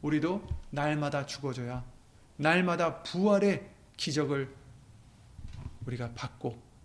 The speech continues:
얻고 그 은혜를 입을 수가 있는 것입니다. 그 즐거움을, 그 기쁨을 누릴 수가 있는 것입니다. 이제부터 예수님 오시는 그날까지 여러분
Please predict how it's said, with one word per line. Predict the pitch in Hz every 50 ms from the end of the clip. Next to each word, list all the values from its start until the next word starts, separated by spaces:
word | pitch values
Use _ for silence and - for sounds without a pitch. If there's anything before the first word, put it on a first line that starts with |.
| - - - - - - - -
얻고 | 135 135 139 - - 127 117 113 - - - -
그 | - 143 139 143
은혜를 | 143 135 127 127 123 120 120 120 - - - -
입을 | 135 135 - 143
수가 | - - - - 123 120
있는 | 123 127 127 127
것입니다. | 127 123 - - 131 123 123 - - - - - - - - - - - - - - -
그 | - 165 -
즐거움을, | - - 175 175 170 180 165 151 139 131 123 117 - - - - -
그 | - 170 156 -
기쁨을 | - 185 - - 185 175 180 143 123 - - - - - - -
누릴 | - 139 135 143 135
수가 | - - - - 123 120
있는 | 117 123 127
것입니다. | 127 120 - - - - 143 - - - - - - - - - - - - - - - - - - -
이제부터 | - 135 127 139 120 117 - - 135 120 - - - - - - - - -
예수님 | 139 143 - - 143 143 135
오시는 | 131 123 - 131 127 123 120
그날까지 | - - 147 151 147 147 - 135 131 - - - - - - - - - - - - - -
여러분 | 131 123 120 117 120 120 117 117